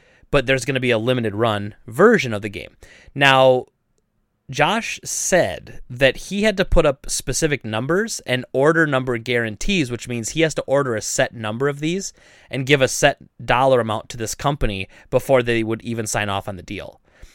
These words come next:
So it's gonna be an open pre-order, but he has to at least order X amount. And so, without further ado, the game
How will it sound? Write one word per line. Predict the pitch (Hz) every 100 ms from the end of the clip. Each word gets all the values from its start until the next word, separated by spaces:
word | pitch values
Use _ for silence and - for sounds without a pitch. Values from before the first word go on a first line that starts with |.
| -
So | - 160 147
it's | 156 -
gonna | 226
be | 202 185
an |
open | 139 151 135
pre-order, | - 123 123 147 180
but | 147
he | 131
has | 131 127
to | 131
at | 113 -
least | 120 151 139 -
order | 117 113 110 -
X | 107 - 104
amount. | - - - _ _ _ _ _ _ -
And | 151 143
so, | - 143 135
without | 127 139 135
further | 175 143 110
ado, | 117 117 123
the |
game | 113 147 175 110 110